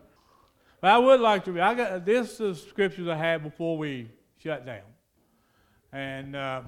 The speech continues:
like I say, I, I'm probably going to, uh, read more than I am going to, uh, say.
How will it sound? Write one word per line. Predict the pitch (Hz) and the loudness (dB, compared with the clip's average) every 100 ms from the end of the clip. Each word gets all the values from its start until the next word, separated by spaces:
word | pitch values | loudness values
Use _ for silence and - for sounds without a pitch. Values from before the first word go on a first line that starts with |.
| - - _ - - | -16 -20 _ -14 -12
like | 131 127 | -14 -14
I | |
say, | 120 160 151 131 | -8 -2 -2 -2
I, | |
I'm | 135 143 139 | -4 -6 -6
probably | - 196 196 156 151 | 6 8 8 4 -2
going | 156 135 | -4 -4
to, | 120 127 123 120 | -6 -8 -6 -6
uh, | 113 113 - - | -8 -10 -14 -2
read | 165 180 180 175 - _ _ _ _ _ _ _ _ | 2 2 2 -2 -10 _ _ _ _ _ _ _ _
more | 147 160 165 160 156 135 117 _ | -2 2 4 4 0 -4 -12 _
than | 139 143 139 135 135 | -8 -4 -2 -4 -4
I | 131 131 143 | -6 -6 -4
am | 139 135 139 | -4 -6 -8
going | 151 139 139 _ | -10 -12 -14 _
to, | 131 131 131 | -12 -10 -6
uh, | 131 127 123 120 | -6 -6 -8 -12
say. | - 156 147 147 | -10 -6 -4 -6